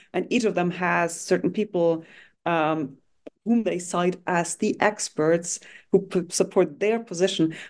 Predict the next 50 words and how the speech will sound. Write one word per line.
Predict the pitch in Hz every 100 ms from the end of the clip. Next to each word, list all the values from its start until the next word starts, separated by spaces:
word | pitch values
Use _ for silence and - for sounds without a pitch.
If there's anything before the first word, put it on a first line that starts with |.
| -
how | - 226 254
can | 240 202
citizens | 196 185 180 175
decide? | 165 175 160
And | 160
I | 185
think | 277 269 _ _ _
those, | - 220 302 320 - - _ _ _ _ _
this | 180 226 285
is | 269
something | 262 247 214
very | 208
difficult | 202 180 262 - 254 156 170 185 - - - - -
because | - - 262 285
of | 262
the | 202
temporal | 226 226 202
dynamic | 175 175 196 196
of | -
knowledge | 180 185 185
and | 180
because | 175 - - 247 247 -
often | 202 190
it's | 175 175
so | - 185
difficult | 180 190 - 180
from | 180 180
the |
outside | 120 175 175 170
to |
see | - -
what's | 175 165
going | 180 185
on. | - 151 131 -
And | -
I | 254
think | 440
there | -
are | -
certain | 220 208 -
things | 185 175
that | 165
we | 151
can | - 143 156
do. | 156
I | 143
mean, | 165
we | 175
can | 180 175 175
ban | 175 147 165 180 175 165